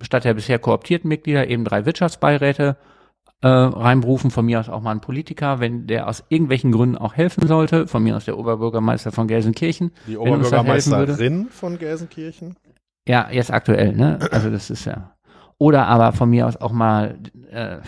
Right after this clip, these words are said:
Speaker 1: ein Innenminister, wenn der nicht dauernd so querschießen würde wie Ralf Jäger früher, ist mir auch egal. Also jedenfalls, da sind die frei,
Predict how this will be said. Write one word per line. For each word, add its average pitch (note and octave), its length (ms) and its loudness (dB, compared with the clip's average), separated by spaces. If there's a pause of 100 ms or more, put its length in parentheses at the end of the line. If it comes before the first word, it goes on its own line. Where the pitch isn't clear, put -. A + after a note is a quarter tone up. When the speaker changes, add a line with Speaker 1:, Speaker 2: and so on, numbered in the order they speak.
(120)
Speaker 1:
ein G2+ 480 -10
Innenminister, D#3 920 2
wenn B2 280 0
der A#2+ 460 0
nicht A#2+ 360 -4
dauernd A#2+ 200 4
so A#2+ 80 -4
querschießen A#2 540 -6
würde A2 140 -4
wie G#2+ 100 -2
Ralf G#2 240 0
Jäger D3+ 380 0
früher, D3 640 -2
ist - 180 -4
mir C#3 160 2
auch - 80 -6
egal. A2+ 340 0
Also A2+ 140 -2
jedenfalls, A#2+ 560 0
da B2 260 0
sind B2 200 -2
die A#2 80 -8
frei, A#2+ 420 2